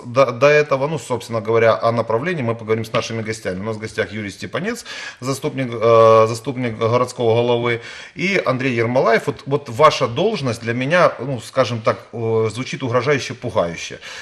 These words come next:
Это, э, вы начальник департамента внутреннего контроля, а, в общем, и аудита, там ещё, в общем, чего-то, чего-то, в общем, страшного. И в конце, э, есть ключевое слово: протидии коррупции.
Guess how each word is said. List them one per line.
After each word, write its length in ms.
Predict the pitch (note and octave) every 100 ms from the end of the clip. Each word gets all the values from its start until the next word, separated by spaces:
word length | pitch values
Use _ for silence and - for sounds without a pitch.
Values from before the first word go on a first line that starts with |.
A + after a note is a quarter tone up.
| -
Это, 440 | C#3 C#3 C3 A#2+ -
э, 160 | A2+ A#2
вы 320 | A#2 A#2 A#2+
начальник 540 | C3 A#2+ D#3 C#3 A#2 G#2+
департамента 680 | A#2 A2 - G3+ E3 B2+ A#2
внутреннего 580 | B2+ C#3 A2+ A2+ G#2+
контроля, 840 | G#2 A#2 G2 - F3+ F#3+ C3 G2 - - - - -
а, 880 | A2 A2+ G#2+ G#2 G2+ F#2+ F#2 F#2+ F#2 - -
в 420 | G#2+ G#2 - C#3
общем, 320 | C#3+ C#3+ A#2 -
и 180 | - C#3+
аудита, 720 | D3 C#3+ D3 B2 C#3+ G#3+ D3+
там 240 | B2 C#3
ещё, 200 | C3 -
в 60 | E3
общем, 260 | C#3 - C#3+
чего-то, 420 | - E3 E3+ C#3+
чего-то, 320 | - E3 D#3+
в 60 | D3+
общем, 200 | D3 D3
страшного. 440 | G3 A#3 F3+ D3
И 140 | D3
в 80 | D#3
конце, 260 | D#3+ D3+ A3
э, 400 | D#3 C3 C#3 C#3
есть 160 | D#3+
ключевое 340 | D3+ C#3+ D3 D3+
слово: 280 | D3+ B2+ G2+
протидии 480 | B2 A#2+ C3+ E3+
коррупции. 640 | C3+ C#3+ C3+ F#2 - D3+ -